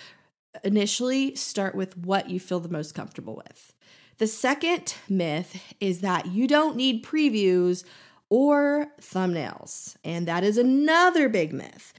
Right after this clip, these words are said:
Here is a statistic directly from T P T. Sixty-two percent of buyers say previews have the biggest impact on their decision to purchase,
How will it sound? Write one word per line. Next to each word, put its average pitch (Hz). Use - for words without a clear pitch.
Here 277
is 330
a 294
statistic 214
directly 226
from 196
T 190
P 180
T. -
Sixty-two 294
percent 226
of 180
buyers 202
say 190
previews 214
have 180
the 185
biggest 196
impact 170
on 175
their 180
decision 175
to 180
purchase, -